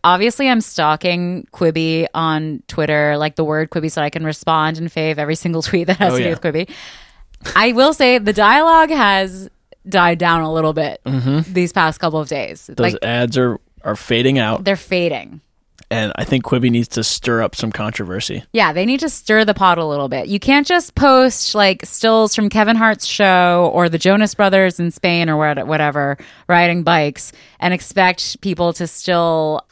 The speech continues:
Speaker 1: uh, have the sort of enthusiasm that they had before, whether it's
Speaker 2: Yeah.
Speaker 1: good or bad enthusiasm. So come on, let's get some more, let's get Chrissy Teigen to perform a stunt somewhere, you know? <laughs>
Speaker 2: Un-
Speaker 1: Let's
Speaker 2: unhinge that Twitter a little bit more.
Speaker 1: <laughs> Yeah, come on.
Speaker 2: Get a little crazy.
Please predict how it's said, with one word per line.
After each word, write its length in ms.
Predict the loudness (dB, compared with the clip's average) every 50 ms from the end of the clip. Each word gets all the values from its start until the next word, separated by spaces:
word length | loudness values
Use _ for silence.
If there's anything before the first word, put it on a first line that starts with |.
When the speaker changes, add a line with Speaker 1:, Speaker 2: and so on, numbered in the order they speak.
| -10
Speaker 1:
uh, 60 | -10 -10 _ -12
have 340 | -8 -4 -2 -2 -2 -2 -6
the 80 | -10 -8
sort 200 | -6 -6 -4 -4
of 320 | -4 -6 -6 -10 -16 -20 _ _ _ _ -10 -8 -8 -6 -2 0
enthusiasm 800 | 0 0 0 0 -2 0 0 2 2 0 -2 -2 -4 -4 -4
that 140 | -4 -6 -4
they 140 | -4 -4 -4
had 220 | -2 -4 -6 -4 -8
before, 320 | -10 -6 -6 -4 -4 -2
whether 220 | -2 -4 -4 -4 -6
it's 120 | -6 -6
Speaker 2:
Yeah. 140 | -2 -2 -2
Speaker 1:
good 80 | -2 -2
or 20 |
bad 220 | -4 -6 -6 -6
enthusiasm. 720 | -8 -8 -8 -8 -10 -8 -8 -6 -8 -6 -8 -10 -12 -12 -14 _ _ _ _ _ _ _ _ -10
So 220 | -2 0 0 0 2
come 160 | 0 2 4
on, 360 | 4 4 4 2 -2 -6 -12 _ _ _ _ _ _ -4
let's 280 | 0 0 0 0 0 0
get 200 | 0 0 0 0
some 160 | -2 0 0
more, 460 | 2 4 4 4 4 4 4 2 0 -2 -2
let's 440 | -4 -4 -4 -4 -12 -12 -12 -14 _ _ _ _ _ _ _ _ _ -4
get 240 | 2 4 4 4 4
Chrissy 260 | 2 -2 0 0 0
Teigen 320 | 2 4 2 4 4 2 0
to 100 | 0 0
perform 320 | 0 2 4 4 4 4 4
a 60 | 2
stunt 400 | 0 -2 0 2 2 2 2 -2
somewhere, 540 | -4 -2 -2 0 0 0 0 2 2 0 0
you 140 | 0 0
know? 220 | 2 4 4 4 4
<laughs> 80 | 4 4
Speaker 2:
Un- 240 | 4 6 6 6 4
Speaker 1:
Let's 140 | 4 2 2
Speaker 2:
unhinge 580 | 4 6 6 8 6 6 6 6 4 2 2 2
that 200 | 2 2 2 2
Twitter 320 | 2 4 4 6 6 4
a 60 | 2
little 180 | 4 4 4 4
bit 140 | 4 2 2
more. 280 | 2 2 2 0 0
Speaker 1:
<laughs> 80 | 0 0
Yeah, 220 | 2 2 2 2
come 340 | 0 -2 -6 -4 -2 0 2
on. 60 | 4
Speaker 2:
Get 140 | 6 6 6 6
a 40 |
little 200 | 8 8 6 6
crazy. 580 | 4 4 4 6 6 6 4 2 -2 -2 -4 -4